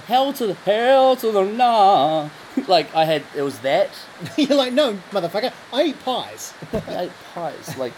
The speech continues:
Speaker 1: I had to eat, drink, like, two litres of that a day.
Speaker 2: Yeah.
Speaker 1: Plus I had, like, one in the morning. It was basically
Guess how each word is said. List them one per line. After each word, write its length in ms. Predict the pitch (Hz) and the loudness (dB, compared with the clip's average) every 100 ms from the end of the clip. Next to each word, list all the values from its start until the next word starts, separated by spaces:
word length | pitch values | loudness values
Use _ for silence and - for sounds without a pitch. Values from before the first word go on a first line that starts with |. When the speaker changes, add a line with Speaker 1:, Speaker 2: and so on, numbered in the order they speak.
| - | -2
Speaker 1:
I 100 | 165 | 0
had 100 | 165 | 0
to 100 | 160 | -8
eat, 100 | 135 | -8
drink, 240 | 156 139 | -8 -6
like, 180 | 139 123 - - | -4 -4 -8 -10
two 160 | 156 | -8
litres 260 | 151 147 127 | -6 -6 -8
of 80 | 120 | -8
that 140 | 120 | -8
a 120 | 104 | -10
day. 180 | 120 104 - - - - | -10 -10 -10 -20 -20 -6
Speaker 2:
Yeah. 240 | 180 143 135 | -4 -4 -4
Speaker 1:
Plus 200 | 139 123 | -6 -4
I 80 | 131 | -6
had, 200 | 123 117 | -6 -6
like, 200 | 113 107 | -8 -6
one 160 | 120 117 | -6 -6
in 60 | |
the 60 | 110 | -8
morning. 280 | 117 117 107 | -8 -8 -8
It 60 | |
was 120 | 104 | -10
basically 480 | 101 113 110 - 107 | -8 -10 -10 -14 -14